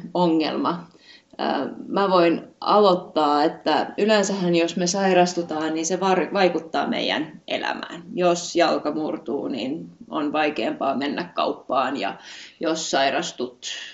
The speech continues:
vaikka verenpainetautiin, niin sun, sun pitää ottaa sitä lääkettä. Ja siinä tulee aina semmoinen jakso, ja sit elä-, elämä jatkuu tän uuden, uudessa tilanteessa. Mut joskus tulee potilailta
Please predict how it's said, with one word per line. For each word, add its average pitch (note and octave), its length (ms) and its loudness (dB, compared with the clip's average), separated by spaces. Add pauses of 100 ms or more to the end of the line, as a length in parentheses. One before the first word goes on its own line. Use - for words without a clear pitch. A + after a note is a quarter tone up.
(540)
vaikka - 360 -10 (240)
verenpainetautiin, D3 1200 0
niin A2+ 180 -4
sun, C3+ 240 -6
sun B2+ 240 -8
pitää - 280 -4
ottaa - 260 -4
sitä C#3+ 180 -4
lääkettä. - 480 -4
Ja D#3+ 80 0
siinä F3+ 180 0
tulee C#4+ 220 -2
aina G#3+ 240 2
semmoinen D3+ 480 0
jakso, A#3+ 440 -4
ja G#3 140 0
sit F3 200 -4
elä-, D#3 300 -2
elämä D3+ 340 2
jatkuu B2+ 580 -2
tän - 260 -8
uuden, D#3 400 -4
uudessa D#3+ 320 0
tilanteessa. A#2 720 -2
Mut - 500 -12
joskus E4 380 0
tulee G#3+ 280 0
potilailta G3 960 0